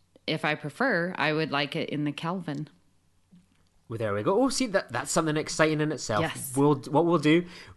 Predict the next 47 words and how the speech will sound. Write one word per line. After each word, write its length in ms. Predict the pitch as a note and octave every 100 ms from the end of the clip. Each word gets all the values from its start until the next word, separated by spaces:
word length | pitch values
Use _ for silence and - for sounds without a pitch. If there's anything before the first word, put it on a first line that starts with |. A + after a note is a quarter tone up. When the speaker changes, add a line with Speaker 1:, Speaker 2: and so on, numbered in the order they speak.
| - -
Speaker 2:
because 300 | C3 D#3 D3+
we're 80 |
taking 300 | F3+ F#3 F3
a 20 | E3
break 260 | F3 F3
over 160 | E3+ E3+
Christmas, 560 | F3 D3+ C#3+ D3+ D3 -
we'll 100 | G#2
still 340 | - - C#3+
do 140 | C#3+ D3
some 220 | D#3+ D3
homework. 560 | C#3 C3+ C3+ C3+ - - -
We'll 160 | B2 A2+
bash 400 | G#2+ C3+ C3+ -
out 260 | C3+ C3
some 160 | - C3+
ideas 460 | B2+ B2 C3 C3 C3
over 220 | B2+ C3
the 80 | B2
Christmas 420 | - B2+ C#3 B2
period, 480 | - B2 B2 B2 - - - -
and 140 | A2+
then 160 | B2 A#2+
maybe 180 | C3 B2+
this 180 | C3
will 100 | -
be 80 | B2+
one 180 | B2+ A#2+
of 100 | A#2
our 80 | A#2
first 380 | - C3 A#2 -
full 200 | B2 A#2
episodes 440 | A2 - A#2+ G#2+
when 100 | A2+
we 80 | A2+
come 220 | A#2 G2+
back. 360 | F#2 F2+ - -
We'll, 220 | G#2+ - - -
uh, 120 | A2+ A#2
we're 120 | A#2+
definitely 380 | C3 B2+ C3 A#2
gonna 160 | A2
do 460 | G#2 A2 A2 B2 A2+
this 400 | A2 A2 - -
episode 380 | G2 - - F2+
justice. 560 | - - - F2 - - - _ - _ - - - _ -
So, 540 | - A#3+ G3+ F#2+ -